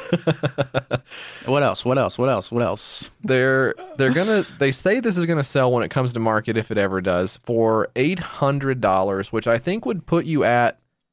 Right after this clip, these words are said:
Speaker 1: like, all but the very tip-top level of the, the,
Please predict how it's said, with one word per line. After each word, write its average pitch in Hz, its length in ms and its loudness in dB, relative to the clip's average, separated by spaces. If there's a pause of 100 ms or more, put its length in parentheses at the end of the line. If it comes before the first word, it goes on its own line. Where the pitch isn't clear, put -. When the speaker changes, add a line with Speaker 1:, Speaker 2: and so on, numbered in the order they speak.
(840)
Speaker 1:
like, 117 240 2
all 160 240 4
but 165 260 0
the 135 100 2
very 123 340 0
tip-top 147 640 -2
level 120 460 2
of 117 200 2
the, 110 420 2
the, 107 300 -2